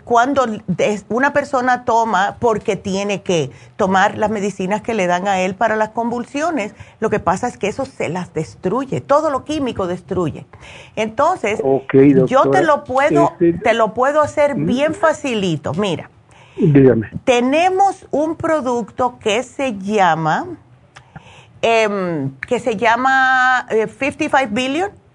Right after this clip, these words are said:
Speaker 1: y es uno al día nada más. ¿Ves?
Speaker 2: Ok.
Speaker 1: Dale ese y vamos a ver cómo él se siente, porque yo
Speaker 2: Y,
Speaker 1: pienso
Speaker 2: y
Speaker 1: que
Speaker 2: este
Speaker 1: c-, con esto le va a ayudar.
Speaker 2: Sí, este, doctora, ¿y este, eso viene en polvo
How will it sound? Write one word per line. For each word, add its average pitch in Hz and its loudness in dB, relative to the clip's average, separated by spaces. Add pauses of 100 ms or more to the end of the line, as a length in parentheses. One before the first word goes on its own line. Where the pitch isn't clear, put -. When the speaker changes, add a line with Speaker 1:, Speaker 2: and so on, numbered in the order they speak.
Speaker 1:
y 254 2
es 262 2
uno 302 0
al 277 -2
día 294 -2
nada 285 0
más. - 0 (680)
¿Ves? 226 0
Speaker 2:
Ok. - -2 (640)
Speaker 1:
Dale 269 2 (180)
ese - -4
y 233 -4
vamos 269 0
a 269 4
ver 226 0 (120)
cómo 226 0
él 175 0
se 240 -6
siente, 339 -4 (360)
porque 233 0
yo 294 2
Speaker 2:
Y, - -18
Speaker 1:
pienso 175 2
Speaker 2:
y - -2
Speaker 1:
que 254 0
Speaker 2:
este 156 -2
Speaker 1:
c-, 180 -8
con 226 2
esto 294 0
le 214 0
va 196 4
a - 2
ayudar. 196 -4 (1120)
Speaker 2:
Sí, 185 4
este, 156 4
doctora, 175 6
¿y 165 4
este, 151 0
eso 185 0
viene 208 4
en 185 2
polvo 196 2